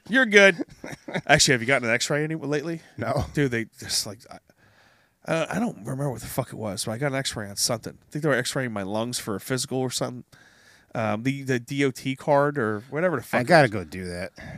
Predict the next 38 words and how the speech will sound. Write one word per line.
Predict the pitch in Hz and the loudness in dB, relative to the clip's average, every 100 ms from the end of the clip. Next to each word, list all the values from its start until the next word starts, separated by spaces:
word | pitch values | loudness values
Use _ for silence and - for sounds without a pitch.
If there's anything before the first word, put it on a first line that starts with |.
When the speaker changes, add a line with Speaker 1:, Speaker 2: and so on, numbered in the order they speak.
| - | -6
Speaker 1:
Right? | 117 127 - | -2 0 0
So, | - 127 120 | 2 2 2
uh, | 120 110 101 107 | 4 4 2 -2
Speaker 2:
Mine's | 101 101 98 _ | -14 -14 -16 _
way | 107 | -10
Speaker 1:
the | 98 | -8
guy, | |
Speaker 2:
expired. | 98 - - - - 208 - _ | -6 -8 -4 -4 -2 -2 -4 _
Speaker 1:
the | - | -2
guy | 339 | 0
walked | 302 370 302 | 4 4 4
in | 381 | 2
and | 339 | 2
was | 120 | 0
like, | 123 | 0
"Just | 120 160 | 0 -2
took | 196 | 0
a | 156 | 2
picture." | 196 - 95 - - - - _ - | 2 0 -8 -10 -14 -16 -20 _ -6
I | 294 330 _ _ _ - | -6 -6 _ _ _ -16
was | 135 | -8
like, | 127 | -2
"What'd | 135 143 160 | -2 -2 -4
you, | 139 | -4
what'd | 139 151 | -6 -6
you | 185 | -4
do?" | 165 | -2
He | |
goes, | 123 123 | -2 -2
"I | |
just | 135 | -2
took | 175 | -2
an | 151 | 2
X-ray." | 160 160 123 | 2 2 -2
I | 98 117 - | -4 -10 -20
was | - | -20
like, | - - | -10 0
"Oh, | 92 95 104 | 2 2 0